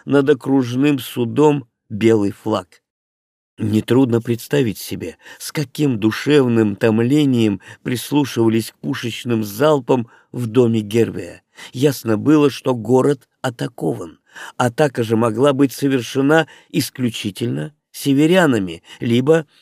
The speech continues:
добившимися возможности подняться вверх по течению Сент-Джона, либо подступившими к городу с северной стороны Флориды. Неужели же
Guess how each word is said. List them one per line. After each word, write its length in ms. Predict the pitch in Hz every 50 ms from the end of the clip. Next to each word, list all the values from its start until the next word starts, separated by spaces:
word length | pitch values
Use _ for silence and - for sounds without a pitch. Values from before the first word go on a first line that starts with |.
| _ -
добившимися 840 | 123 117 131 120 107 117 135 123 - - 156 147 139 127 - 135
возможности 800 | 123 120 120 110 113 123 135 135 117 117 117 113 - - 127 113 - - - _
подняться 600 | - 135 127 113 113 123 131 127 120 - - - 120
вверх 300 | 117 110 120 123 120 110 -
по 120 | - 123
течению 540 | 113 123 113 - - 113 113 110 104 107 107
Сент-Джона, 760 | - - 120 117 110 101 101 117 127 165 185 180 180 170 - - - - - - -
либо 380 | 139 120 107 127 147 143 165
подступившими 880 | - - 127 117 - - - 113 117 - 147 135 - - 135 127 127 120
к 40 | 113
городу 640 | 110 101 98 117 135 156 156 156 147 156 160 143 - _ - -
с 100 | - - - -
северной 480 | - 135 143 147 147 143 131 135 135 123
стороны 420 | - - 139 131 131 127 131 135
Флориды. 640 | 120 - 135 139 151 156 151 135 110 92 98 90 - - - - - _ _ -
Неужели 680 | 180 156 147 160 151 151 135 120 135 160 156 131 123 127
же 300 | 120 113 117 117 113